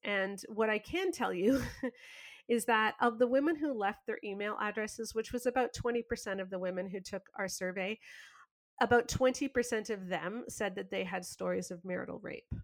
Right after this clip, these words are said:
to share with us, which is a very high percentage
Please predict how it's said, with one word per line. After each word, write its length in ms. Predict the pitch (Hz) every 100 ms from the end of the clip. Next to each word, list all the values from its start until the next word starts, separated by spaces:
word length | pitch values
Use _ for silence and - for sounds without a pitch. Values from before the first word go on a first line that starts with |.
| _ _ _ -
to 140 | -
share 260 | 190 - 175
with 180 | 180 170
us, 340 | - - - _ _ -
which 220 | 247 240
is 120 | 233
a 80 | 233
very 380 | 220 240 226 226
high 260 | 208 185
percentage 840 | 185 196 180 - - 156 - -